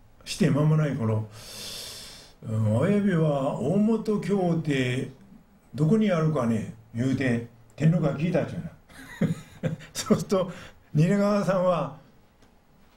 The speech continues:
「あ、あの、大本京でございますか。大本京はこっちでございます」言うて、<laughs> あの、三方平の方を示して、<laughs>「こっちでございます」言うて、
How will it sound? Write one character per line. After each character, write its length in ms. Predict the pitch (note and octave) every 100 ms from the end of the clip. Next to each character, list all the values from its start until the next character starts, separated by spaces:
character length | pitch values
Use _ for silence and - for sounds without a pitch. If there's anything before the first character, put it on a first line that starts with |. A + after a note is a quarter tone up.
| _ _ _ _ _ _ _
「あ、 340 | G#2 G#2 - - - _ _ _ -
あ 100 | C#3
の、 180 | B2
大 220 | D3 D3+ F3
本 260 | E3 E3
京 220 | D#3+ E3+
で 80 | D3
ご 120 | C#3
ざ 140 | C3 C3
い 20 |
ま 120 | A2+
す 60 | G#2+
か。 80 | F#2+
大 600 | F#2 A#2 A2 D3 F#3 F3+
本 220 | F3+ E3+
京 200 | E3 D#3+
は 220 | C#3+ A#2 - - -
こ 160 | - A3
っ 40 |
ち 160 | A3+ B3+
で 60 | F#3+
ご 120 | D3+
ざ 140 | C#3+
い 20 |
ま 140 | C3+ B2
す」 100 | B2
言 120 | B2
う 40 |
て、 280 | A#2 D3 - - -
<laughs> 180 | - -
あ 320 | C6+ - A3
の、 100 | E3+ - - -
三 180 | C3 D#3+
方 380 | G#3+ G#3+ A3 G#3+
平 360 | - A3 G3
の 120 | E3
方 100 | C#3+
を 320 | F3 D3+ E3 - -
示 320 | - D#3+ F3+
し 240 | F#3 - -
て、 200 | F#3 D#3 - C6+ F#3
<laughs> 240 | - G3 - - -
「こ 140 | -
っ 20 | D#3+
ち 140 | G#3+
で 80 | A#3
ご 140 | A3+
ざ 200 | A3 F3+
い 20 |
ま 40 | D#3+
す」 20 |
言 120 | D#3
う 40 | D3+
て、 140 | D3